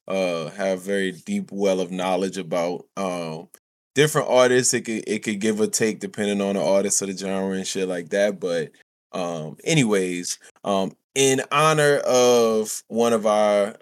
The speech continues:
legends, uh, Usher Raymond, uh, giving the Super Bowl stage, um, for, I don't even know the number we at right now. Dre, you know the number?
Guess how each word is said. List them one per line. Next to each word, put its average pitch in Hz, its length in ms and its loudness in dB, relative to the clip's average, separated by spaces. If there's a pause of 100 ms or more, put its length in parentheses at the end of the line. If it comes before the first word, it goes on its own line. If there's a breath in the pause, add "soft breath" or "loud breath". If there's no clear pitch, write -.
(100)
legends, 104 800 -2 (240 loud breath)
uh, 95 480 0
Usher 107 680 0
Raymond, 98 760 0 (280 loud breath)
uh, 87 300 -6 (120)
giving 101 320 -2
the 92 120 -4
Super 107 260 -4
Bowl 95 240 -4
stage, 90 720 -6 (280 loud breath)
um, 87 880 -8
for, 90 640 -6 (140)
I 95 60 -8
don't 95 160 -4
even 87 180 -10
know 87 120 -8
the 80 120 -8
number 82 360 -8
we 85 300 -10
at 82 140 -6
right 80 200 -8
now. 82 280 -10 (120)
Dre, 98 200 -6
you 104 100 -4
know 107 160 -2
the 104 100 -4
number? 101 360 -6